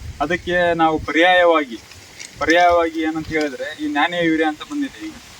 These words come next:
ನ್ಯಾನೋ ಯೂರಿಯಾ, ನ್ಯಾನೋ ಡಿ ಎ ಪಿ ಅಂತ ಕೇಳಿರ್ಬೋದು ನೀವು.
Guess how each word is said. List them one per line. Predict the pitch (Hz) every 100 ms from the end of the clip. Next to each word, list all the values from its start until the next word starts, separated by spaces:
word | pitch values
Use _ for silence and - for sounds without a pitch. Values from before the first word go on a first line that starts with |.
| - - -
ನ್ಯಾನೋ | 135 156
ಯೂರಿಯಾ, | 165 156 147 151
ನ್ಯಾನೋ | 143 135 156
ಡಿ | 151 151
ಎ |
ಪಿ | 147
ಅಂತ | 147 143
ಕೇಳಿರ್ಬೋದು | 139 143 135 123 113
ನೀವು. | 110